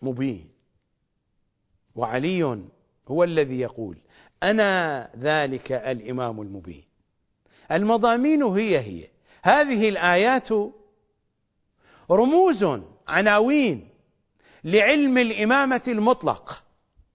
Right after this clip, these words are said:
"وكل شيء أحصيناه في علي، في إمام مبين".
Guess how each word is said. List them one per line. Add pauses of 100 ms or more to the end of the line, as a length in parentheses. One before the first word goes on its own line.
(1200)
"وكل
شيء (120)
أحصيناه
في
علي، (720)
في
إمام
مبين".